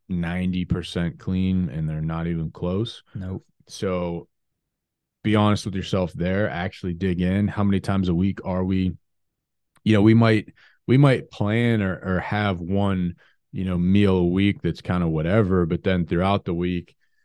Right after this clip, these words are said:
Speaker 1: it's, it's like a handful of this, it's
Speaker 2: Yeah,
Speaker 1: grabbing
Speaker 2: the
Speaker 1: that,
Speaker 2: snack
Speaker 1: it's,
Speaker 2: here,
Speaker 1: "Oh,
Speaker 2: the
Speaker 1: let me
Speaker 2: thing
Speaker 1: just do
Speaker 2: here.
Speaker 1: a little bit of this," or, "I'm gonna
Speaker 2: Yeah.
Speaker 1: do a little bit of dessert after dinner," whatever. But all these things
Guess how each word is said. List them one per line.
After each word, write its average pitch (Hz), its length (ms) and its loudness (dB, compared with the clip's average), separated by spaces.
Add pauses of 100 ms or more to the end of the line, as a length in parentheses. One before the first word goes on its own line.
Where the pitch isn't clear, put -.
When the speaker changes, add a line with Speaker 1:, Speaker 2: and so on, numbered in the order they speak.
(240)
Speaker 1:
it's, - 300 -12
it's - 460 -10
like 82 340 -8
a 87 60 -10
handful 87 560 0
of 85 80 0
this, 78 360 -4
it's 73 120 -10
Speaker 2:
Yeah, 104 100 -2
Speaker 1:
grabbing 87 340 -4
Speaker 2:
the 87 60 -4
Speaker 1:
that, 90 140 -4
Speaker 2:
snack 104 260 0
Speaker 1:
it's, 87 120 -4
Speaker 2:
here, 98 160 0
Speaker 1:
"Oh, 92 120 0
Speaker 2:
the 90 40 0
Speaker 1:
let 92 140 0
me 92 80 2
Speaker 2:
thing 104 100 0
Speaker 1:
just 104 140 -2
do 98 140 2
Speaker 2:
here. 92 100 0
Speaker 1:
a - 20 2
little 98 180 2
bit 92 200 -2
of 92 100 -2
this," 87 380 -4
or, 80 80 -6
"I'm 85 120 -4
gonna 90 140 -2
Speaker 2:
Yeah. 87 100 -2
Speaker 1:
do 95 60 -2
a - 20 -4
little 98 180 -2
bit 95 140 0
of 87 100 -2
dessert 92 380 -2
after 87 220 -8
dinner," 90 220 -2
whatever. 98 260 2
But 87 140 -6
all 95 160 -4
these 92 240 -6
things 90 360 -8